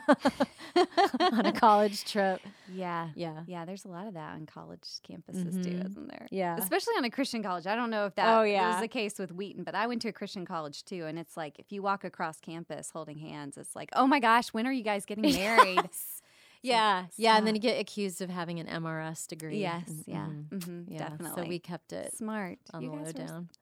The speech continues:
Speaker 2: you guys were smart.
Speaker 1: <laughs>
Speaker 2: Yeah. Um, now, after college, then, did you get married immediately, or what happened after that?
Speaker 1: We got married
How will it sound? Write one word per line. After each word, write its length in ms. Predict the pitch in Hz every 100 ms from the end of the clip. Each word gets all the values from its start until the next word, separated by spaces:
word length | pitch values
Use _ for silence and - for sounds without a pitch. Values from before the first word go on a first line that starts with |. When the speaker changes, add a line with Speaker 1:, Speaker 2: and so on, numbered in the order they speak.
| _
Speaker 2:
you 60 | _
guys 120 | 302
were 160 | 277 262 - 220 214
smart. 360 | 247 226 220 -
Speaker 1:
<laughs> 60 | 247 - - - - _ _
Speaker 2:
Yeah. 280 | 233 233 208 - - - - - - -
Um, 320 | 294 277 226 - -
now, 300 | 262 262 240
after 420 | 254 294 330 330 -
college, 960 | - 285 302 277 175 160 208 - - - _ _ _ -
then, 540 | 208 190 196 262 294 -
did 180 | 214 202
you 60 |
get 180 | 190 185
married 800 | 190 180 180 190 214 247 277 294
immediately, 880 | 196 190 202 226 269 - 269 277 294
or 280 | 240 190 196
what 180 | 208 214
happened 340 | 208 - 202
after 220 | 196 -
that? 260 | 175 170 - _
Speaker 1:
We 160 | 202 233
got 240 | 330 -
married 340 | 196 196 190